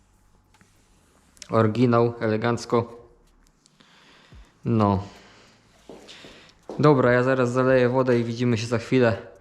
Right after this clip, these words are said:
Wyjedziemy sobie na moment. No i już sobie wody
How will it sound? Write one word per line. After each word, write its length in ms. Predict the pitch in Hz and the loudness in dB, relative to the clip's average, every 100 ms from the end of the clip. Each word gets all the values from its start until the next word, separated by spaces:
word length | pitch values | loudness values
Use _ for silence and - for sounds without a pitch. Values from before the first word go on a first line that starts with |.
| - - _ | -20 -20 _
Wyjedziemy 560 | 113 120 113 113 113 110 | 0 2 4 2 0 -2
sobie 280 | 113 104 104 | -4 -2 0
na 180 | 101 98 - - - | 0 -4 -8 -16 -4
moment. 440 | 110 104 98 - - - | 0 2 0 -2 4 8
No 120 | 143 | 10
i 60 | 156 | 8
już 180 | 190 - | 6 2
sobie 240 | 180 170 | 0 2
wody 340 | 160 175 165 | 4 4 2